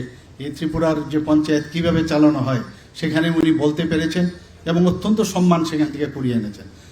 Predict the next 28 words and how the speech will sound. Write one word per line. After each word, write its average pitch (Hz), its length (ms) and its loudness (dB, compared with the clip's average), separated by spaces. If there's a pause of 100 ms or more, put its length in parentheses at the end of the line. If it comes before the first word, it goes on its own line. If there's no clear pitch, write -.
(220)
কাজেই 190 380 4
পঞ্চায়েতকে 196 720 2 (420)
আমাদের 165 420 2
মেইন 175 480 0
মূল 180 180 2
ভিত 170 260 0
আমাদের 170 360 -4
ভারতের, 151 460 -6 (200)
সেটা 143 220 -6
হচ্ছে 147 240 -4
পঞ্চায়েত। 156 420 -2 (300)
আমি 135 200 0
আশা 143 240 -2
করি 170 260 -2
আজকের 147 520 0 (380)
এখানে 143 500 0 (160)
যারা 135 200 -2
যারা, 151 300 2
আহ, 123 1200 -8
এই 123 80 -6
শপথ 143 340 -4
গ্রহণ, 139 320 0
আহ, 139 720 -8
নিয়েছেন 151 480 0 (380)
এবং 147 240 0
যারা 151 240 4
এখানে 175 280 4
ওত 185 140 2